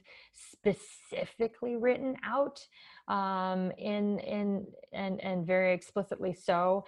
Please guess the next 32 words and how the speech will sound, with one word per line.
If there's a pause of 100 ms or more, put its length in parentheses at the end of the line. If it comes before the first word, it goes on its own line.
(300)
And
I
think
when
you
start
something
new
for
which
there
isn't (320)
specific
verbiage,
you
know,
legally,
or, (440)
uh, (140)
for
which, (320)
you
know, (140)
um,
it's
a,
it
can
be
a
little
gray